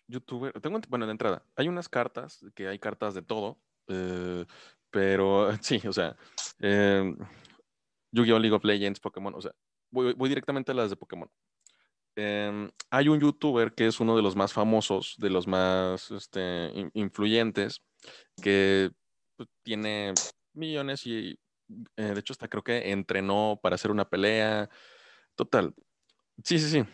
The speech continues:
No es boxeador ni nada, pero entrenó artes marciales mixtas para entra-, eh, hacer, tener una pelea y, o sea, él ya está haciendo otras cosas que realmente no, no tienen mucho sentido, nada más porque puede.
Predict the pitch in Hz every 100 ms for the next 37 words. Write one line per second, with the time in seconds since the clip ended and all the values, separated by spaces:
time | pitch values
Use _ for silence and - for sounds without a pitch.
0 | - 123 120 120 123 131 131 - 120 120
1 | 127 123 117 143 - 104 101 101 104 -
2 | 113 104 107 107 113 - 131 104 98 95
3 | 92 98 95 - - 101 95 92 92 104
4 | - 98 101 104 101 101 104 131 147 143
5 | 123 110 107 - 110 117 107 98 139 175
6 | 180 170 170 170 - 131 127 131 135 -
7 | 131 131 123 - - - - 123 98 80
8 | - _ _ _ _ _ _ 113 104 110
9 | 113 117 113 110 107 110 107 113 113 113
10 | 120 120 131 131 123 117 110 - - -
11 | 76